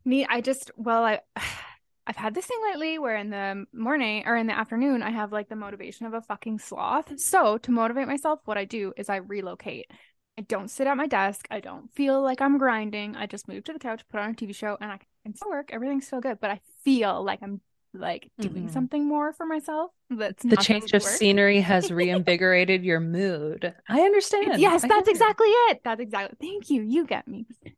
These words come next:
Speaker 1: Anyway, so I needed a show to watch, and my coworker had asked me, like, a while back if I wa-, was watching You, and I was like, "No." But then there's the new season, so I was like, "Well, fuck it, why not?"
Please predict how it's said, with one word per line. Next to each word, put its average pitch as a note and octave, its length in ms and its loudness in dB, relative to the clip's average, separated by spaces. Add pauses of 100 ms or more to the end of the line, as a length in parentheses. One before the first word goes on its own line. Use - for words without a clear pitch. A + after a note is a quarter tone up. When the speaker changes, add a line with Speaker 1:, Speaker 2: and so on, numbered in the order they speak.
Speaker 1:
Anyway, A3 460 -2
so B3 260 4
I A3+ 140 0
needed A#3 260 0
a A3+ 60 -2
show G3+ 280 -2
to G3+ 160 -12
watch, - 380 -6
and G#3 400 -2
my F#3+ 420 -6
coworker C4+ 400 0
had A3+ 100 -2
asked F#3 200 -6
me, G3+ 180 -10
like, F3+ 200 -8
a F#3+ 60 -4
while F#3+ 260 0
back - 260 -6
if - 80 -12
I G3+ 100 -6
wa-, F#3+ 260 -10
was G#3 160 -14
watching - 320 -12
You, A#3+ 360 -2
and G3 120 -8
I F#3+ 120 -10
was - 120 -18
like, - 240 -12
"No." G4 380 -2 (720)
But A3 140 -12
then G#3 140 -8
there's G3+ 180 -14
the A3+ 80 -8
new G3 120 -12
season, E4+ 440 -12
so - 80 -12
I C4 80 -8
was C#4 80 -12
like, D4+ 120 -14
"Well, G#4+ 200 -8
fuck A4+ 160 -6
it, - 120 -6
why D4 120 -4
not?" E4 320 -6